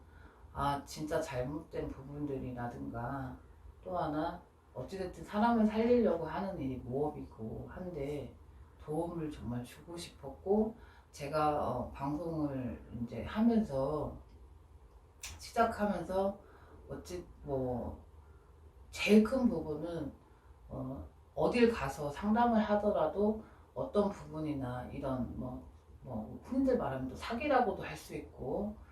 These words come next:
또 피해보는 일들이 많지 않았으면 좋겠어서, 어른들은 그래도 어느 정도는 성인이기 때문에,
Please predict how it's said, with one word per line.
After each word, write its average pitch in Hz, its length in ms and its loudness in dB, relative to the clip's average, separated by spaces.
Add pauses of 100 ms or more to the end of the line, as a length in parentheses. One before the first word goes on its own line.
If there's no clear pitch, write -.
(320)
또 - 100 -10
피해보는 240 640 4
일들이 143 320 -6
많지 120 380 -6
않았으면 143 640 -6
좋겠어서, 131 1040 -8 (540)
어른들은 180 880 8
그래도 135 360 -4
어느 165 140 -4
정도는 139 960 -6
성인이기 262 580 4
때문에, 143 800 -2